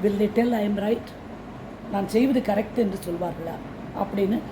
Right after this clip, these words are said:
நாம நினைச்சுப்போம். அது ரொம்ப தப்பு. அது எதிர்மறைக்கான எல்லா தகுதியும் பெற்ற ஒரு உணர்வு. நம் ஆற்றலை பலவிதமாக அலக்கழித்து விடும். ஆற்றல் வந்து எனர்ஜி இல்லையா? எனர்ஜியை பல வழியில் அலக்கழிக்கும் போது உங்களுக்கு வேணுங்கிற எதுவுமே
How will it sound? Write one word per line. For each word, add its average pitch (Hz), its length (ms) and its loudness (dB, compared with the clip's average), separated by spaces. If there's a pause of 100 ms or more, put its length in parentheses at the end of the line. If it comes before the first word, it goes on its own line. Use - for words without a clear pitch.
(120)
நாம 185 200 0
நினைச்சுப்போம். - 760 -6
அது 185 180 0
ரொம்ப 180 340 0
தப்பு. 175 280 -2 (360)
அது 196 260 4 (280)
எதிர்மறைக்கான 196 800 2 (760)
எல்லா 262 340 8
தகுதியும் 233 520 2
பெற்ற 214 280 -2
ஒரு 202 260 -2 (260)
உணர்வு. 175 360 -2 (1120)
நம் 220 220 2
ஆற்றலை 262 540 6 (100)
பலவிதமாக 208 680 0 (160)
அலக்கழித்து 185 540 -6
விடும். - 260 -12 (420)
ஆற்றல் 240 440 4
வந்து 208 280 2
எனர்ஜி 202 300 2
இல்லையா? 180 280 0 (380)
எனர்ஜியை 226 360 2 (100)
பல 208 180 4
வழியில் 240 260 4
அலக்கழிக்கும் 190 600 -2
போது 180 180 -4 (360)
உங்களுக்கு 185 320 -4
வேணுங்கிற 196 440 2
எதுவுமே 202 300 0